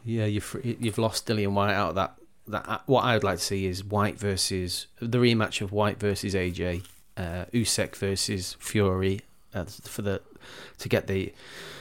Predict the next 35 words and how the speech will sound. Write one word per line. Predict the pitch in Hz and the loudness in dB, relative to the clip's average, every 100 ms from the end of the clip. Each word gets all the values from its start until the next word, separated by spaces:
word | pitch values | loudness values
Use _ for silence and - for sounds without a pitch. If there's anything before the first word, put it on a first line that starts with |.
| - - - - - | -18 -18 -20 -20 4
the | 139 | 8
undisputed | 135 - 135 127 | 8 6 6 6
heavyweight | 113 110 107 92 | 6 4 4 4
champion, | 117 101 110 101 | 0 0 0 -2
and | 107 104 | 0 -2
then | 95 | 2
see | - 113 | 4 4
what | 98 | 2
happens | 101 - 104 | 0 -2 -4
with | 95 | 0
Whyte. | 101 101 | 0 0
Joshua, | - 101 - 104 95 95 95 90 80 - 87 90 87 | 0 -2 0 0 0 0 -2 -2 -4 -6 -6 -6 -2
you | 101 | 0
know, | 95 | 0
Wilder | 95 101 101 95 | -2 0 0 -2
can, | - 107 95 113 | -4 -4 -6 0
Wilder | 113 113 107 | 4 4 2
could | - | -4
fight | - 107 101 | 0 2 4
someone | - 113 104 101 | 4 4 4 2
like | 98 95 | 2 0
Ruiz | 98 107 101 98 98 | 0 2 4 2 0
or | |
someone | 95 110 104 101 | 0 2 2 0
just | 95 | -2
to | - 101 - | -4 -4 -6
c-, | - - - | -12 -14 -6
tick | - 107 | -4 0
over | 107 104 95 | 2 2 2
and | 98 | -2
see | - 104 | -2 0
where | 98 | 2
he | 101 | 2
is | 95 | 0
after | 98 - | -4 -4